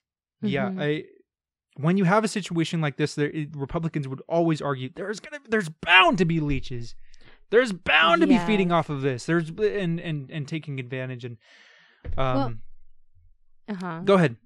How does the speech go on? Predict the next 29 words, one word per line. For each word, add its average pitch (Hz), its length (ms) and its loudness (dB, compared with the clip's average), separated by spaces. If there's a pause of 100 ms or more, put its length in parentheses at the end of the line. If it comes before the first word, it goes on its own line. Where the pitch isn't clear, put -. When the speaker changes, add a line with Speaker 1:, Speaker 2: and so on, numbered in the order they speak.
Speaker 1:
I 214 60 -2
Speaker 2:
Okay. 147 180 2
Speaker 1:
know 143 60 0
you 135 120 -2
wanna 120 120 -8
chime 120 160 -10
Speaker 2:
So 127 120 -4
Speaker 1:
in. 262 40 -4
Speaker 2:
see, 285 240 -4
the 254 140 -4
biggest 226 420 -4
thing, 208 240 -6 (140)
like, 190 140 -6
uh, 185 60 -2
one 202 180 0
of 247 60 -2
the 214 60 4
arguments 185 380 -2
that 175 100 -4
I 165 80 -2 (140)
have 160 160 -2
heard 170 200 -6
Republicans 165 600 -8
use, 160 320 -8
and 170 260 -6 (280)
it, 196 200 -10
they're 208 200 0 (100)
kinda 262 200 2
not 175 480 0